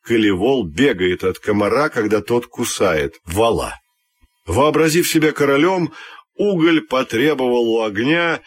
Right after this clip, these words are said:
чтобы тот титуловал его "Ваше огневое величество". Огонь на это справедливо заметил: "Как же я могу признать тебя величеством, да ещё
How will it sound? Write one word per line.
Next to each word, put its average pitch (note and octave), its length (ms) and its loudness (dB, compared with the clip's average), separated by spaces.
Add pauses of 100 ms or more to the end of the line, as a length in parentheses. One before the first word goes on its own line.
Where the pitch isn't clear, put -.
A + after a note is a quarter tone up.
(200)
чтобы A2 580 0
тот - 480 -2 (360)
титуловал E3+ 840 0
его C3+ 640 0 (240)
"Ваше D3 540 0
огневое A2 960 0
величество". G#2 760 -4 (720)
Огонь E3+ 460 2
на F3+ 100 2
это E3+ 280 2
справедливо C#3+ 720 2
заметил: A2 840 0 (460)
"Как D#3+ 280 0
же A2 180 0
я B2+ 280 2
могу A2+ 420 -2 (240)
признать G2+ 680 0
тебя G2 300 2
величеством, F#2 920 0
да F2+ 80 0
ещё G#2 420 0